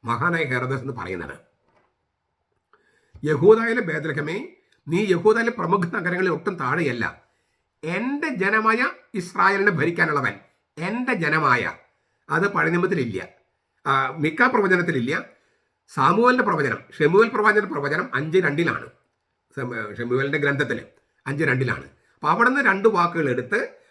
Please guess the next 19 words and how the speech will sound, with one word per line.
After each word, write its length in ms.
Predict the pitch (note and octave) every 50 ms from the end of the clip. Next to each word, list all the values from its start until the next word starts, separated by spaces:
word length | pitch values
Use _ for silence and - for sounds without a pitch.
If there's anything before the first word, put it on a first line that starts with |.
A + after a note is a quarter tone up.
| _ -
മിക്ക 260 | C#3 E3 F#3 F3+ B3+
പ്രവചനങ്ങൾക്ക് 640 | B3 A#3 B3 A#3 A3+ A3 G#3 G#3+ G#3 F#3 F#3+ - -
ചേർത്ത് 540 | B2+ A#2+ B2+ C3 C3 B2+ G#3 B3 - - - - _ _ _ _
ഒരല്പം 420 | - G#3 G3+ A3 A#3 A#3+ D4+ C4+ G#3
മാറ്റം 320 | F#3 F#3 G3 - A#3+ A#3
വരുത്തിയിട്ടാണ് 640 | G#3 G3 F3 E3+ F#3 F3+ E3+ D#3+ C#3+ C#3+ E3 G3 - - - _ _
ഈ 160 | D#3+ F3 E3+ E3+
ശ്രേഷ്ഠന്മാർ 420 | D#3+ D#3 E3 - A3 G#3 G#3+ G#3+
സമ്മേളനം, 760 | - - C3 B2 D#3+ G3 F3+ D3 C3 C3+ D#3+ A3 E4 - - _ _ _ _ _ _ _ _ _
ആ, 100 | - A2 G#2+ G#2+ G#2 G2+ G2+ G#2 G#2 G2+ G2+ G2 F#2 F2+ G#2+ D3+ - _ _ _ _ _ _ _ _ _ _ _ _ A#2
മഹാനായ 440 | A2+ A#2+ B2 E3 F#3 F#3+ F#3+ F#3
ഹെരോദസിനോട് 800 | - A#2+ A#2+ A#2+ C#3+ D3 C#3+ C3+ A2+ B2 A#2 C3 - - - _ _ _ _ _ _ _ _ -
ഈ 140 | A#2 B2+ C3+ C#3 - - _ _ _
തിരുവചനം 440 | - A#2 B2 C3 C3+ C3 C#3 D#3+ - - - _
പറഞ്ഞത്. 380 | C3 C3 C#3+ E3 D3+ B2 - - - _ _ _ _ _ _ _ _ _ _ _ _ _ _ _ _ _
അപ്പൊ 140 | _ - A3
നമുക്ക് 320 | A#3 B3 B3+ B3 - C4 C4 C4+ - - _ _ _ _ _
ഇതൊന്ന് 320 | G#3+ E3+ F3+ F3+ F3+ F3+ F#3 F#3 F3+
പരിശോധിക്കാം. 600 | - - C3+ C3+ C3 D#3+ D3+ C#3 B2+ A2 - -